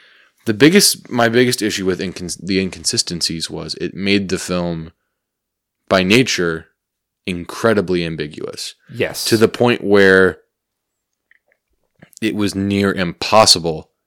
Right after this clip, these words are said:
Speaker 1: to figure out what the movie was trying to say.
Speaker 2: Right.
Speaker 1: That was just, it was too much for me, I think. They needed to hone it in just a little more. Just a smidge. So I could understand what they were trying to get at directly,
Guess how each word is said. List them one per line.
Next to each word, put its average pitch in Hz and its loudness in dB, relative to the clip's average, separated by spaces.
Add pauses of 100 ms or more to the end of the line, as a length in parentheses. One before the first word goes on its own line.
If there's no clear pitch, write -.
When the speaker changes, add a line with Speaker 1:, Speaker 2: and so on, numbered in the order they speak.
(160)
Speaker 1:
to 95 -4
figure 90 0
out 82 0
what 85 -2
the 90 -12
movie 82 -4
was 80 -4
trying 78 -10
to - -16
say. - -6 (720)
Speaker 2:
Right. - -8 (200)
Speaker 1:
That 95 4
was 98 2
just, 87 0 (460)
it 113 -8
was 98 0
too - -2
much 85 -4
for 87 -8
me, 69 -10
I 87 -4
think. 80 -10 (260)
They 101 4
needed 90 -2
to 87 -2 (360)
hone 101 -4
it 98 -2
in 87 -4
just 82 -6
a 87 -6
little 87 -2
more. - -12 (640)
Just 113 -2
a 135 -2
smidge. - -4 (360)
So 90 -2
I 87 2
could 85 -6
understand 85 -8
what 82 -8
they 82 -6
were 82 -10
trying 82 -10
to 85 -12
get 80 -14
at 76 -12
directly, 90 -6